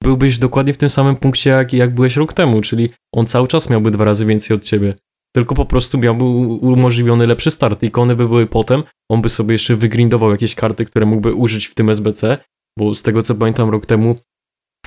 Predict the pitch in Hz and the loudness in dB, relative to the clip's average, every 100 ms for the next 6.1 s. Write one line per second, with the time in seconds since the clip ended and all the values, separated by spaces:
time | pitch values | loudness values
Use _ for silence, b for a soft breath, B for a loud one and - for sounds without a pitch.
0 | B B 123 - 107 107 117 120 101 117 | B B -4 0 0 2 2 2 2 -2
1 | - 110 104 110 117 - 117 107 107 120 | 0 -2 0 0 0 -2 -2 -2 -2 -2
2 | 110 110 110 113 117 120 117 120 120 123 | -2 -2 -2 -2 0 -2 -2 0 0 0
3 | 113 110 - 123 190 175 113 107 110 101 | 0 -2 -4 -4 -2 0 -2 0 0 0
4 | - - 113 - 107 104 98 - 117 117 | -2 -4 -4 0 -2 0 -2 -2 -2 -2
5 | 113 - 110 110 113 - 113 107 107 - | -4 -2 -2 0 -2 -2 -2 -2 -2 -2